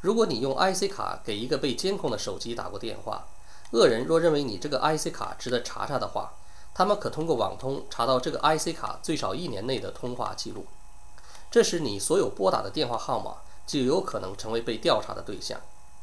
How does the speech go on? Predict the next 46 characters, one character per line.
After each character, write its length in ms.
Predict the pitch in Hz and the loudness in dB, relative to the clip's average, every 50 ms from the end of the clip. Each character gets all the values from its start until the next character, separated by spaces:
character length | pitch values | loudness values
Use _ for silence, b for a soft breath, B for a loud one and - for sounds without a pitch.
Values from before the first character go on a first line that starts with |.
| - B B B B B B B B B B | -8 B B B B B B B B B B
因 160 | - 220 226 | 2 4 6
为 100 | 190 175 | 6 6
大 140 | 175 214 196 | 8 8 6
法 180 | 156 131 98 95 | 6 6 4 2
弟 160 | - 170 143 | 2 0 0
子 80 | 117 - | 0 0
的 80 | - - | 0 2
I 140 | - 131 139 | 2 2 2
C 140 | 127 143 139 | 2 0 -4
卡 220 | 131 - 104 104 | -4 -6 -8 -6
一 140 | - 135 131 | -6 -4 -2
般 180 | 127 139 135 135 | 0 0 -2 -2
主 100 | - 104 | -2 -2
要 120 | 98 104 | -2 -2
用 180 | 117 131 127 110 | 0 0 -2 -2
于 140 | 101 104 113 | -2 -4 -4
弟 180 | - 208 185 | -4 -2 -2
子 160 | - - 98 | -2 -2 -4
之 160 | 95 - 120 104 | -6 -6 -6 -4
间 140 | - 117 | -4 -4
的 80 | 117 107 | -4 -4
联 260 | 101 98 98 98 101 | -4 -6 -6 -6 -6
系， 220 | 98 - - - - B B B B B B B B - | -4 -4 -6 -6 -8 B B B B B B B B -2
甚 200 | - - 202 175 | 2 2 2 4
至 120 | 147 131 | 2 0
有 140 | 104 - - | -2 -2 -2
专 220 | - - 151 151 | 0 0 0 0
用 100 | 147 123 | 0 -2
卡， 200 | 107 - - - - - - - B B B B B - | -4 -6 -8 -8 -10 -10 -10 -8 B B B B B 4
打 180 | - 127 120 - | 6 8 8 8
过 100 | - 170 | 6 4
的 80 | 143 | 2
电 220 | 127 170 147 120 113 | 2 2 2 2 2
话 140 | 123 110 | 2 0
不 160 | 98 - 131 120 | 0 0 0 0
多 260 | 135 127 127 131 117 | 2 2 2 2 2
也 100 | 107 101 | 0 -2
不 160 | - - 117 | -6 -4 -4
杂， 280 | 101 - - - - - B B B B B B B B B - | -4 -4 -4 -4 -6 -8 B B B B B B B B B 0
监 200 | - - 190 196 | 4 6 6 6
控 160 | 185 170 143 | 6 2 0
起 100 | - - | 0 -2
来 100 | 104 98 | -2 -4
比 140 | 101 101 117 | -4 -2 -2
较 160 | 113 123 120 | -2 -2 -2
简 160 | 117 - - | -2 -4 -6